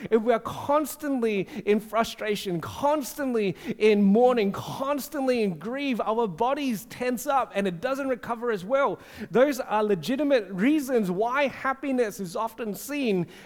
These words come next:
as something that is really good for our hearts. Laughter is the medicine of the soul. But Ecclesiastes seems to tell, tell us that maybe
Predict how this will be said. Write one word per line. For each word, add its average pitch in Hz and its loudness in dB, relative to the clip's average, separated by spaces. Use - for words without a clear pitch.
as 180 -2
something 247 -4
that 214 -2
is 175 -2
really 214 -4
good 226 -4
for 202 0
our 165 2
hearts. 180 0
Laughter 214 2
is 190 0
the 175 0
medicine 240 0
of 196 -4
the 180 -8
soul. 214 0
But 247 2
Ecclesiastes 269 -2
seems 302 -4
to 220 -14
tell, 285 0
tell 302 4
us 185 0
that 214 2
maybe 277 2